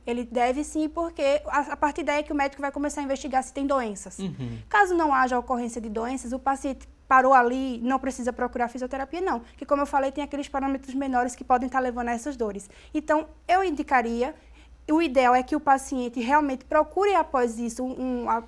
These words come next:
Speaker 1: um tratamento com o fisioterapeuta, uma avaliação, pra ver
Speaker 2: Uhum.
Speaker 1: como ele tá no geral, certo?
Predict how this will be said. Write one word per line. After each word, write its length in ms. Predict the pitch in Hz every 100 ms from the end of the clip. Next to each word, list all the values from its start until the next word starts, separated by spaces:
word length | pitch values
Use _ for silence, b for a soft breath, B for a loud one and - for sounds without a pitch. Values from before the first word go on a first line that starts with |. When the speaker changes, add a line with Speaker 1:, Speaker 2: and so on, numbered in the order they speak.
| -
Speaker 1:
um 320 | 254 240 233 226
tratamento 480 | 247 240 247 233 -
com 100 | 294
o 60 |
fisioterapeuta, 720 | 320 262 247 233 226 - 226 285
uma 80 |
avaliação, 680 | 339 320 262 247 226 - 226 240 175
pra 100 | 165 330
ver 80 |
Speaker 2:
Uhum. 40 | 349
Speaker 1:
como 160 | 349
ele 200 | 339 330
tá 180 | 311 285
no 120 | 302
geral, 380 | 294 285 226 180 180 -
certo? 440 | - 240 233 359